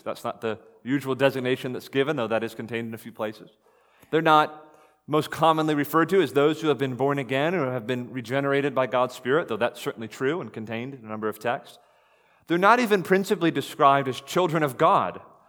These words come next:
uh, though gloriously, wonderfully, every true believer has been adopted by God and is God's child. The number one way in which the Bible describes the Christian, the disciple, the follower of Christ,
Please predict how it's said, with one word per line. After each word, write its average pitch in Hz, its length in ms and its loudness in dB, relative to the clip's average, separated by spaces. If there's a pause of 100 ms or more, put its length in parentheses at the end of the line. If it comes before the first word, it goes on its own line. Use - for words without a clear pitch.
(320)
uh, 123 240 2
though 127 540 4 (100)
gloriously, 147 640 2
wonderfully, 123 840 -2 (440)
every 135 240 0
true 147 200 -4
believer 120 640 -2 (240)
has 123 120 -12
been 123 100 -8
adopted 127 580 2
by 107 160 0
God 107 300 -2
and 104 140 -10
is 123 120 -8
God's 110 360 -6
child. 104 420 -10 (960)
The 151 80 -2
number 220 320 4
one 226 240 4
way 175 160 6
in 165 80 0
which 151 160 -6
the 151 100 -6
Bible 160 440 4
describes 147 540 -4
the 113 140 -8
Christian, - 600 -4 (580)
the 127 80 -6
disciple, 147 520 2
the 107 80 -6
follower 139 440 2
of 113 100 -4
Christ, - 480 -8